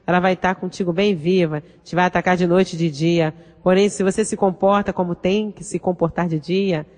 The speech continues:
ela não pode te molestar. Porém, vai tratar de noite, porque disse, "Descansou, está em repouso, suas obras.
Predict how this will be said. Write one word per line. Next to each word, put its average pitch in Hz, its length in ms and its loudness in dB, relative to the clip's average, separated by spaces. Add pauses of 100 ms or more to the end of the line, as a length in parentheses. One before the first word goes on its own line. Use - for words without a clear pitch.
(280)
ela 175 180 -2
não 185 140 0
pode 180 220 -2
te - 120 -10
molestar. 160 800 -2 (720)
Porém, 175 240 2
vai 175 140 2
tratar 180 320 2
de 190 120 2
noite, 170 600 0 (500)
porque 170 240 0
disse, 165 280 -4
"Descansou, 175 580 0
está 165 180 -2
em 180 60 2
repouso, 185 640 0
suas 160 220 -4
obras. 156 500 -4